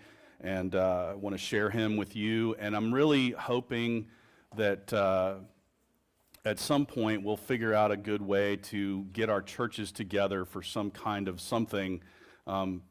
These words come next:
preferably in Lockhart where there's barbecue. Um, that's my real motivation, if you wanna know. Yes. Yeah, my sister church in Cuba, our sister church in Cuba has a cigar factory in the town where our sister church is,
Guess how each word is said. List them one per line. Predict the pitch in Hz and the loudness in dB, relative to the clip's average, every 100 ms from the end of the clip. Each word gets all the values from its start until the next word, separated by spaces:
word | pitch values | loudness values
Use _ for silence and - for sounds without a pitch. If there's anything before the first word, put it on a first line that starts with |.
| _ | _
preferably | - 123 - 117 110 107 - | 0 0 0 0 0 -2 -2
in | 127 131 | 2 4
Lockhart | 104 101 113 - 98 95 95 - - | 4 4 2 2 0 0 -2 -6 -20
where | - 107 104 | -4 0 2
there's | 98 85 | 0 -2
barbecue. | 107 104 104 - 104 98 87 - - - - | 2 2 2 -6 -6 -4 -6 -8 -18 -20 -8
Um, | 98 95 90 98 101 | -4 -4 -4 -8 0
that's | 113 - | 0 2
my | 117 98 | 0 2
real | 95 120 | 2 2
motivation, | 120 117 123 113 123 - 127 | 4 4 4 2 0 0 -2
if | 110 - | -2 -2
you | 95 | -4
wanna | 98 101 | -2 -2
know. | 101 101 98 98 101 _ _ _ _ - | 0 0 -2 -4 -8 _ _ _ _ -12
Yes. | 98 87 78 - - - _ _ _ _ _ - | -6 -6 -6 -12 -14 -18 _ _ _ _ _ -4
Yeah, | 98 | -2
my | 98 107 | 0 0
sister | - - 143 - 131 | -2 0 0 2 -2
church | - 131 131 110 | 2 2 2 0
in | 98 | -2
Cuba, | - 131 131 127 | 0 0 2 2
our | 98 117 127 | 2 2 2
sister | - 123 - | -2 -4 -4
church | 123 127 117 | -4 -4 -2
in | 110 | -4
Cuba | - 120 113 | -2 0 2
has | 107 101 | 2 0
a | 101 | -2
cigar | - 92 98 110 | -4 -2 4 4
factory | 113 123 120 - 117 107 | 4 0 0 -2 -4 0
in | 113 117 | 0 2
the | 110 | 0
town | - 110 107 110 | -2 0 2 2
where | 110 98 | 2 0
our | 92 | -2
sister | 123 110 120 | -4 -6 -8
church | - 120 - | -4 -6 -2
is, | 120 120 117 | -2 -2 -4